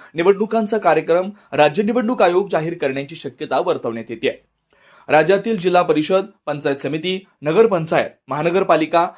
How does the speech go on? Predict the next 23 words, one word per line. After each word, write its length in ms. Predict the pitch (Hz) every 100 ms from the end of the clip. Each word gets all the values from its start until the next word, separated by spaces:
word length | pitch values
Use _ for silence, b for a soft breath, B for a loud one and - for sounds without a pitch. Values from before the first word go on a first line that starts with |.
| B 160
या 100 | 165
निवडणुका 500 | 190 247 202 147 175
तीन 340 | - 240 226
टप्प्यात 340 | 190 - 180
पार 240 | 180 165 156
पाडण्याचं 500 | 147 135 143 143 131
नियोजन 320 | 135 165 214
असल्याची 400 | 165 156 147 147
माहिती 360 | 123 120 123 113
समोर 240 | - 135
आली 140 | 165
आहे. 100 | 175 - _ _ b b b _
मिळत 200 | 165 220
असलेल्या 300 | 247 247 262
माहितीनुसार 580 | 226 196 208 185 180 208
पहिल्या 360 | 208 170 180 220
टप्प्यात 420 | 208 - 123 107 -
नगरपालिका 640 | 135 160 175 175 180 175 175 _ _ _
आणि 140 | 160 180
नगरपंचायतींच्या 840 | 185 240 240 190 190 185 185 202
निवडणुका 420 | 170 147 143 143 160
पार 180 | 156
पडतील, 300 | 110 117 110